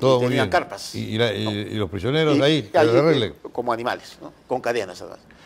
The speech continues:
Speaker 2: Entonces, una vez que llegó Fernandito a Lima, esto fue depositado en las mazmorras del San Felipe del Callao,
Speaker 1: Bueno.
Speaker 2: del Real Felipe. A los cuarenta y cinco días lo, lo sacaron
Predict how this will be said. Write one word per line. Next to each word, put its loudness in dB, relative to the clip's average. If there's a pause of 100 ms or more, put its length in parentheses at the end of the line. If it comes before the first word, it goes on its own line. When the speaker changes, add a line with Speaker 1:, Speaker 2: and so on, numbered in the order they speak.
(220)
Speaker 2:
Entonces, -2
una 4
vez 2
que 0
llegó 4
Fernandito 0
a 0
Lima, -4
esto -6
fue 2
depositado 0 (460)
en 0
las -2
mazmorras -2
del -4
San -6
Felipe -6
del -8
Callao, -10
Speaker 1:
Bueno. -10 (880)
Speaker 2:
del 0
Real 4
Felipe. -6 (800)
A 2
los -2
cuarenta -4
y 0
cinco -4
días 0
lo, 0
lo 0
sacaron -2